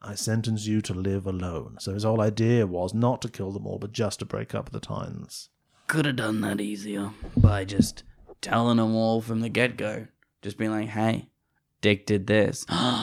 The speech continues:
Speaker 2: Oh no, we're broke
Speaker 1: Yeah,
Speaker 2: up
Speaker 1: he coulda just
Speaker 2: now.
Speaker 1: told them, couldn't
Speaker 2: He
Speaker 1: he?
Speaker 2: coulda just said it.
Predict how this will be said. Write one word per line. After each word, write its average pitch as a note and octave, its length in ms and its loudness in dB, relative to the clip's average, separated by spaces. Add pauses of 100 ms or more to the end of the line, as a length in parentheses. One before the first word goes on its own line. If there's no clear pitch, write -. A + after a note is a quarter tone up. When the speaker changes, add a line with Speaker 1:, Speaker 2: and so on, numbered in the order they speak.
(280)
Speaker 2:
Oh G#3+ 200 4
no, G#3 400 -2
we're F#3+ 120 -4
broke G#3 200 6
Speaker 1:
Yeah, A#3+ 300 8
Speaker 2:
up F#3+ 80 4
Speaker 1:
he D4 160 8
coulda E3 300 8
just C#3 220 6
Speaker 2:
now. C3+ 60 0
Speaker 1:
told B2+ 260 8
them, A2 180 2
couldn't F3+ 220 2
Speaker 2:
He C3+ 60 4
Speaker 1:
he? - 60 8
Speaker 2:
coulda D#3 100 2
just E3+ 200 0
said F#3 180 6
it. - 640 -2